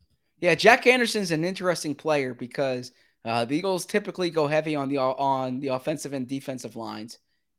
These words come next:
And he's someone who, uh, they also claimed last year,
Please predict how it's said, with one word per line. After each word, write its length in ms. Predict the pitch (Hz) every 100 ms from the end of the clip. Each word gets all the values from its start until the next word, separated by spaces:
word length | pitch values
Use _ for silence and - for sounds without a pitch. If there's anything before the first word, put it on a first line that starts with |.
| -
And 600 | 131 131 131 127 120 107 _ _ _
he's 240 | - 165 -
someone 380 | 175 170 160
who, 500 | 147 160 156 151 139 - _ _ 127
uh, 460 | 131 123 120 117 90 _ _
they 160 | - 165
also 360 | 170 233 196 156
claimed 420 | - 147 139 131
last 340 | 131 120 -
year, 260 | 127 120